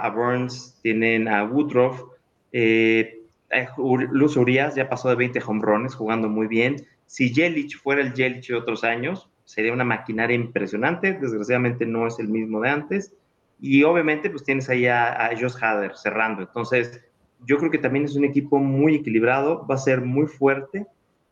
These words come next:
Y yo creo que la Liga Nacional se va a definir entre Dodgers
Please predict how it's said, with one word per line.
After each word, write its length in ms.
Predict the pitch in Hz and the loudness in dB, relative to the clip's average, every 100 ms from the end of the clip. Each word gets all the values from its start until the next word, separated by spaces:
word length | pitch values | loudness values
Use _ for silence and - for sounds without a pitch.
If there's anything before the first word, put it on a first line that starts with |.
| _ | _
Y 520 | 135 151 180 196 - _ 120 | 4 6 4 0 -8 _ 0
yo 180 | 135 135 | 0 2
creo 420 | 156 147 160 165 | 2 2 0 -2
que 500 | - 135 139 156 - | 0 2 4 2 0
la 540 | 139 120 117 113 113 113 | -2 0 2 2 2 0
Liga 260 | 120 135 | 0 0
Nacional 720 | 147 135 117 110 120 131 139 - _ _ _ _ _ _ | 0 -4 -4 0 2 4 2 -2 _ _ _ _ _ _
se 200 | - 107 | -4 0
va 120 | 117 | 2
a 20 | |
definir 440 | 123 120 117 117 | 0 -2 0 2
entre 320 | 117 117 107 104 | 2 0 0 4
Dodgers 600 | 127 131 147 156 - | 4 4 2 0 -8